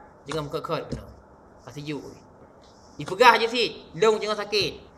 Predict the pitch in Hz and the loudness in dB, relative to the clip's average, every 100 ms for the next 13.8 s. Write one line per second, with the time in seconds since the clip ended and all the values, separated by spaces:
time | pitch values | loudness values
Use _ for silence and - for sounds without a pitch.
0 | - - 143 180 175 156 143 135 104 - | -20 -12 -2 0 0 -4 -8 -10 -10 -12
1 | - - - - - - - - - - | -14 -18 -20 -20 -20 -20 -20 -20 -20 -20
2 | - - - - - - - 202 226 277 | -20 -20 -20 -20 -20 -8 -2 2 8 10
3 | 247 143 - - - - - - - - | 10 6 -8 -18 -20 -20 -20 -20 -20 -8
4 | 180 226 233 226 262 254 - - - 196 | -6 -4 0 4 8 6 4 -12 -2 -2
5 | 196 202 202 202 208 214 240 - 254 269 | 0 0 0 2 2 2 0 0 6 6
6 | 247 214 208 202 196 185 139 - 76 - | 6 -2 0 2 2 2 -2 -2 -12 -14
7 | - - - - - - - - - - | -20 -20 -20 -20 -20 -20 -20 -20 -20 -20
8 | - - - - - - - 135 190 208 | -20 -20 -20 -20 -20 -20 -10 -4 0 6
9 | 233 - 180 180 175 180 185 - - 240 | 6 6 -2 -2 0 -2 -2 -4 2 2
10 | 190 190 269 254 233 - 247 240 196 196 | 2 -6 0 2 0 -4 2 2 2 -4
11 | 190 180 226 262 - - - - - - | -2 2 0 0 -16 -20 -18 -18 -20 -20
12 | - - - - - 156 175 170 123 - | -20 -20 -20 -20 -2 0 2 2 0 -2
13 | 170 180 175 160 165 160 139 | -2 -2 -4 -4 -2 -2 -2